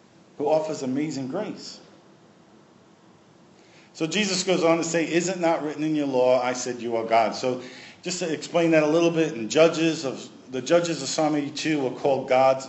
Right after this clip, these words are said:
small g, because in their office they determine the fate of other men. Also in Exodus, Exodus twenty-one six, twenty-two eight and nine, God calls earthly judges gods with small g.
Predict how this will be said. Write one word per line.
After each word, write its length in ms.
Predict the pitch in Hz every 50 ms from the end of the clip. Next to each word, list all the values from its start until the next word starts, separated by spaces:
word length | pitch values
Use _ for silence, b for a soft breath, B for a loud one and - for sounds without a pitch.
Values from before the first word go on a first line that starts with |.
| 123 -
small 360 | - 127 127 123 123 120 -
g, 360 | - 120 123 123 117 107 B B B B B B B B
because 460 | - 117 - - 139 139 131 - - 139
in 160 | 143 143 143
their 220 | 139 135 135 131 -
office 580 | 131 143 160 156 - - 117 107 104 - - -
they 180 | - 123 123 120
determine 500 | 123 107 - - - 131 120 113 110 107
the 80 | 107
fate 300 | - - - 120 117 101
of 100 | 101 87
other 160 | 98 101 95 95
men. 300 | 92 92 87 76 69 - - - B B B B B B B B B B B B
Also 360 | - 123 139 135 - - 147 139
in 80 | 139
Exodus, 540 | 135 131 131 - - - - - 135 131 -
Exodus 420 | 131 127 127 - - 127 123 123 123
twenty-one 420 | - 127 127 127 120 120 120 113
six, 640 | - - - 175 180 180 180 - - - - B B B B B B B B B -
twenty-two 500 | - 135 127 127 127 - - 131 131 123
eight 160 | 127 123 -
and 100 | 113 123
nine, 520 | 127 127 131 120 110 107 104 104 104 B B B B B B B _
God 380 | - 117 120 120 123 120 120 -
calls 340 | - 120 117 113 110 107
earthly 400 | 110 107 113 110 110 107 104 110
judges 480 | 104 - 104 110 107 107 107 107 104 -
gods 640 | - - 110 110 107 101 101 101 - - - - - - - - - - 95
with 120 | 98 101
small 360 | - 143 143 104 98 95 95
g. 360 | 92 95 123 127 117 95 87